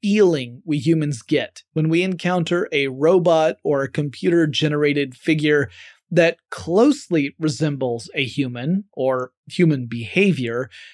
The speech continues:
but you can still tell it's not actually a person. And it's not a good feeling. It tends to be described as repulsive and disturbing, or at the very best, off-putting. See also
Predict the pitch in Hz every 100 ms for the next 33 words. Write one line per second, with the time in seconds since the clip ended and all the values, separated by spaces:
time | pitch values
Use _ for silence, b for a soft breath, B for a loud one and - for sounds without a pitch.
0 | B _ 180 175 214 196 165 - 196 160
1 | 175 151 151 - 175 151 165 151 147 -
2 | _ _ - 156 202 - 160 123 117 117
3 | _ - 127 127 113 - 110 117 _ _
4 | 156 160 185 - 240 311 160 160 190 -
5 | 156 165 131 110 117 143 - - 190 175
6 | 170 165 147 - 160 151 143 131 131 131
7 | - - 160 156 - 104 - _ - 135
8 | 123 - - 175 156 110 107 - _ 180
9 | 180 185 _ - 156 170 160 131 156 131
10 | - - b b _ _ 160 139 - -
11 | 185 127 107 - _ B B - - 226
12 | 208 190 - 170 156